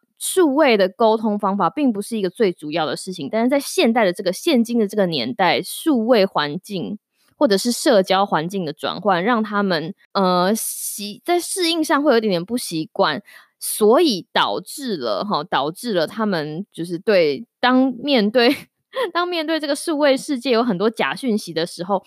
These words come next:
他们会回应的方法跟年轻人就会有一些不一样。举例来说，举例来说，他们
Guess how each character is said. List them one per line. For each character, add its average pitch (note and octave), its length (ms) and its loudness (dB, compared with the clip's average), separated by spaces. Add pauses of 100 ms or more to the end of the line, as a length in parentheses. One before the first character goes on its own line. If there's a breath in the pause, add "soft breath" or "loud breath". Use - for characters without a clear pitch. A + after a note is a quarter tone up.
(140 soft breath)
他 E4 160 -4
们 C#4 240 2 (260 loud breath)
会 E4 180 4
回 G3+ 300 2
应 C#4+ 160 0
的 G#3 100 4
方 A3 200 0
法 F3+ 160 2
跟 G3+ 200 2
年 E3+ 200 0
轻 G3 220 -6
人 D#3 180 -2
就 G3+ 100 -4
会 F#3+ 80 0
有 C3+ 120 -2
一 - 20 -2
些 F3 200 0
不 F3+ 220 -4
一 D3 60 -6
样。 E3+ 220 0
举 G#3 220 -4
例 E4+ 140 2
来 E3 200 2
说， F3+ 300 2
举 E3+ 180 -2
例 F3+ 40 2
来 D3 220 2
说， E3 280 -2 (280 soft breath)
他 F#4 200 0
们 A#3 340 0